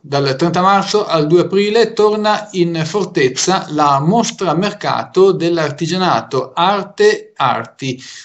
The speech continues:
una manifestazione dedicata all'artigianato artistico di qualità con aziende provenienti da tutta Italia e dalle,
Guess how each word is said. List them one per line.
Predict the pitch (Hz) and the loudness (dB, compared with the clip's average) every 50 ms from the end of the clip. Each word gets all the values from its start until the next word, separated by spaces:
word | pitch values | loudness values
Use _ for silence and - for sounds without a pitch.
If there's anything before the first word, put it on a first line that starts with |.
| - - | -2 2
una | 175 175 190 185 175 170 160 147 | 4 6 6 6 4 2 2 2
manifestazione | 175 196 208 185 165 156 143 - 175 160 165 214 208 180 147 | 0 -2 -2 -2 -4 -4 -6 -8 -8 -6 -4 -4 -4 -4 -4
dedicata | 135 143 147 143 143 143 143 170 170 165 160 160 156 - 165 160 151 - - | -4 -4 -6 -6 -6 -6 -2 0 0 2 2 0 -2 -2 -2 -2 -2 -2 -2
all'artigianato | 147 143 139 135 135 - - 151 139 156 156 165 180 202 208 196 202 202 208 - | -2 -2 -2 -2 -6 -6 -6 -6 -6 -4 -2 -2 0 0 -2 -4 -4 -6 -6 -6
artistico | - 135 131 127 - - 147 139 135 - - 170 165 175 170 | -6 -10 -10 -10 -10 -8 -6 -4 -4 -2 -2 0 2 2 2
di | - | 0
qualità | 139 131 120 120 123 - 135 147 175 208 202 | -2 -6 -6 -6 -6 -4 -2 0 0 0 0
con | - 175 160 | 0 -2 0
aziende | 147 135 135 151 170 170 160 151 139 131 | 0 0 0 0 0 2 0 0 -2 -2
provenienti | - 135 135 151 165 170 185 196 190 196 208 190 | -4 -4 -4 0 0 2 2 2 2 2 0 0
da | 156 135 | 0 -2
tutta | - - 135 123 - 139 | -2 -4 -6 -4 0 0
Italia | 135 135 - 139 120 113 123 143 175 196 - | 0 0 0 -2 -2 -2 0 0 -2 -2 -2
e | - 165 160 | 0 -2 0
dalle, | 147 160 147 143 139 135 131 123 120 | 2 2 0 0 0 0 -2 -2 -4